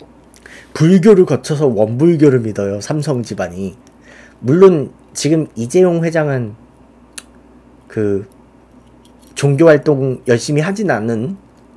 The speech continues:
무종교라고 얘기는 했는데, 이재용 회장은 좀 종교를 안,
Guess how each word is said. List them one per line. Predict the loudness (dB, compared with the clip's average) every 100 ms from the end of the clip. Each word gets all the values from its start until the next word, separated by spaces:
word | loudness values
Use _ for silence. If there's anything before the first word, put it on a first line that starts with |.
| _ _ -16
무종교라고 | -6 0 2 2 2 0 -4 -6 -8
얘기는 | -6 -4 -4
했는데, | -4 -4 -4 -2 -4 -4 _ _ _ _ _ _ -20 -20 -20 -20 _
이재용 | -8 -2 0 2
회장은 | 0 -2 -2 -2
좀 | -4 -4
종교를 | -4 -2 0
안, | -2